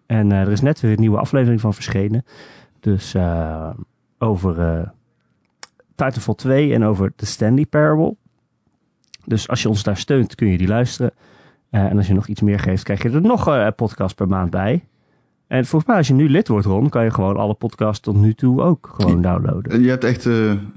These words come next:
Speaker 2: de keuze te over.
Speaker 1: Dus er wordt dan een soort van archiefje opgebouwd
Speaker 2: Ja,
Speaker 1: dat
Speaker 2: en
Speaker 1: je
Speaker 2: die
Speaker 1: dan zo,
Speaker 2: Ron en
Speaker 1: eh,
Speaker 2: Erik
Speaker 1: zo
Speaker 2: podcasts
Speaker 1: instapt.
Speaker 2: duren ook nog eens ellendig lang. Dus dan kun je ook nog
Speaker 1: Ja.
Speaker 2: eens jezelf helemaal strontvervelend meemaken.
Speaker 1: Nou, het komt ook. We doen elke week in de Ron en Erik podcast doen we een top vijf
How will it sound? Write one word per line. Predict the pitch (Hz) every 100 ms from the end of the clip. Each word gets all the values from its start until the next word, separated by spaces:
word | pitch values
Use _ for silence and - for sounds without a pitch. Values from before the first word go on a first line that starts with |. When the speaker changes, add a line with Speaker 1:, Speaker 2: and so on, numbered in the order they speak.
| -
Speaker 2:
de | 98
keuze | 107 110 110
te | 110
over. | 101 92 85 - - _ _ _ _ _
Speaker 1:
Dus | - -
er | 110
wordt | - 151
dan | -
een | 95
soort | 95 107
van | - 104
archiefje | - - 170 -
opgebouwd | 107 - 110 95
Speaker 2:
Ja, |
Speaker 1:
dat | 87 -
Speaker 2:
en |
Speaker 1:
je | 104
Speaker 2:
die | 101
Speaker 1:
dan | 95
zo, | -
Speaker 2:
Ron | 120
en | 107
Speaker 1:
eh, | 110
Speaker 2:
Erik | 113
Speaker 1:
zo | 120
Speaker 2:
podcasts | 127 139 135 101
Speaker 1:
instapt. | - 98
Speaker 2:
duren | 113 113 107
ook | 107
nog | 104
eens | 98 101
ellendig | 101 104 131 104
lang. | 107 151 170 -
Dus | 110
dan | -
kun | 110
je | 104
ook | 117
nog |
Speaker 1:
Ja. | 117
Speaker 2:
eens | 92
jezelf | 110 113 113 -
helemaal | 104 117 110 95
strontvervelend | - - 156 117 131 165 147
meemaken. | 151 147 143 143 139 - - - - -
Speaker 1:
Nou, | 123
het | -
komt | 185 208
ook. | 123 117 -
We | 131
doen | 131 139
elke | 95 127 139
week | 123 123 123 - _
in | 117
de | 117
Ron | 117 120
en | 113
Erik | 113 113 -
podcast | 113 - 104 95 -
doen | 123 113
we |
een | 104 92
top | 127 -
vijf | - 117 95 87 - -